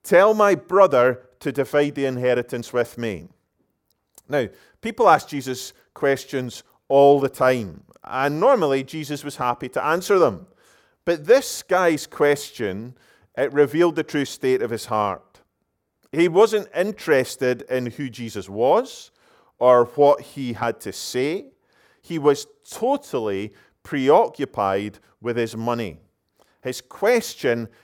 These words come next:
it was motivated by selfishness. And we know that because of the way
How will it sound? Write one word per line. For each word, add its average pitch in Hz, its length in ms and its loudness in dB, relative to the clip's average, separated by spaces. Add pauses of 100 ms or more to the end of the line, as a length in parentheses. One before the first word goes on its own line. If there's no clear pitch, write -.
(100)
it 131 160 -4
was 123 180 -6
motivated 127 800 -2
by 127 180 0
selfishness. 131 720 -2
And 131 100 -6
we 139 80 -6
know 214 280 -2
that 120 240 2
because - 320 -8
of 143 120 -6
the 147 120 -6
way 110 340 -4